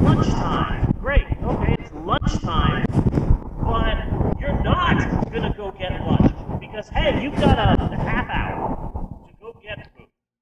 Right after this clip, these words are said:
You're just gonna end up going to the mess hall or whatever and get crap at the cafeteria because, yeah, there's a McDonald's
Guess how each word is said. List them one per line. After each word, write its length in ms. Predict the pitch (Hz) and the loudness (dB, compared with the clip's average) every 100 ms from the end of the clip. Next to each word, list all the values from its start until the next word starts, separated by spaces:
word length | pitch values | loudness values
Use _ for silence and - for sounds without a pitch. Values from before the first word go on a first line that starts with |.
| _ | _
You're 120 | 285 | -20
just 200 | _ _ | _ _
gonna 200 | - 440 220 220 | -18 -16 -14 -10
end 120 | - | -6
up 180 | - - | -4 -4
going 320 | 571 539 - | -6 -4 -6
to 160 | - 302 | -8 -12
the 100 | 320 | -12
mess 280 | 330 - - | -4 -2 -2
hall 440 | - - - - | -4 -4 -4 -2
or 80 | - | 0
whatever 520 | - - - - - | 0 0 -4 -2 0
and 240 | - 156 | 0 0
get 380 | - - 208 - | -4 -4 -4 -6
crap 300 | - 196 233 | -12 -12 -10
at 120 | 254 247 | -16 -18
the 80 | _ | _
cafeteria 960 | 247 240 240 - 185 156 151 180 190 - _ | -12 -10 -12 -16 _ -20 -18 -16 -18 -20 _
because, 300 | 180 _ 185 - _ | _ _ -14 -14 _
yeah, 240 | 214 302 180 | -12 -8 -6
there's 220 | 214 262 | -6 -8
a 140 | 208 | -14
McDonald's 720 | 151 151 143 208 277 120 - | -16 -16 -12 -10 -10 -12 -14